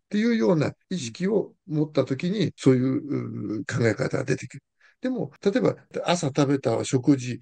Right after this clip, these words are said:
Speaker 1: そのお米一つにし-、と対しても、お米を作ってくれた人がいて、それを農家の人が一生懸命世話して、収穫して、運んでくれる人がいる。それから精米してくれる人がいる。で、売って、まあ、レストランなり家庭にこ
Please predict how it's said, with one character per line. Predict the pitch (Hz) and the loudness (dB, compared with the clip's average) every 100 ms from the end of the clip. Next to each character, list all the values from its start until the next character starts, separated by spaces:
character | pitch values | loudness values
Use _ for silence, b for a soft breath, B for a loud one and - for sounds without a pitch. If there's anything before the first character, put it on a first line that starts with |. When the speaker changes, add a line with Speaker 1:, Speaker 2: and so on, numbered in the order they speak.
| - | -6
Speaker 1:
そ | 147 | 0
の | 143 | 0
お | 113 156 160 | 0 0 0
米 | 233 226 220 190 | 0 2 2 2
一 | 240 202 | -2 -6
つ | - 180 | -2 0
に | 151 139 | 2 2
し-、 | - - | -2 0
と | 185 185 - | 0 0 -2
対 | 190 180 175 | 0 2 2
し | 151 | -2
て | - 175 | -2 0
も、 | 208 233 - | 4 2 2
お | - | -8
米 | - 127 131 | -4 -2 0
を | 120 107 - - | 0 -2 -4 -18
作 | - 165 | 0 0
っ | |
て | - - 113 | 0 -2 0
く | - | 4
れ | 127 123 | 4 4
た | 117 | 0
人 | 120 - 113 | -2 -4 -6
が | 107 104 | -4 -4
い | |
て、 | - - | -4 0
そ | 135 | 4
れ | 131 | 4
を | 120 B - | 4 B -2
農 | 139 135 | 2 2
家 | - | -2
の | |
人 | - - | -8 -6
が | |
一 | 117 | -2
生 | 135 | 0
懸 | 151 196 | 2 2
命 | 156 | 2
世 | 156 | 2
話 | 143 131 | 2 2
し | - | -2
て、 | 110 110 B - | -4 -4 B -16
収 | - 139 131 | -2 0 2
穫 | 127 117 120 | 0 -2 -4
し | - - | -6 -4
て、 | 95 185 B _ 127 - | -2 -2 B _ -8 0
運 | 131 | 2
ん | |
で | 123 123 | 2 0
く | 147 | 2
れ | 127 | 2
る | 127 | 0
人 | 117 - | -4 -4
が | 101 98 | -2 -2
い | 98 | -2
る。 | - 98 - | -2 -4 -4
そ | - | -8
れ | 120 | -4
か | 104 | -4
ら | |
精 | - 139 135 | 2 2 4
米 | 135 123 127 | 0 0 -2
し | 120 | -4
て | 143 | -2
く | 127 | 0
れ | 127 | 0
る | 120 | -2
人 | - | -4
が | - | -4
い | - | -4
る。 | 127 B B - | -8 B B -8
で、 | 120 127 | -2 -2
売 | 147 135 | 0 0
っ | |
て、 | - - 147 131 127 | -2 4 4 4 0
ま | 120 | 2
あ、 | |
レ | 120 123 | 4 2
ス | - | 0
ト | 113 | -4
ラ | 110 | -2
ン | |
な | - | -2
り | 120 | -4
家 | - - | -4 0
庭 | 123 | 2
に | 117 | 2
こ | - | -4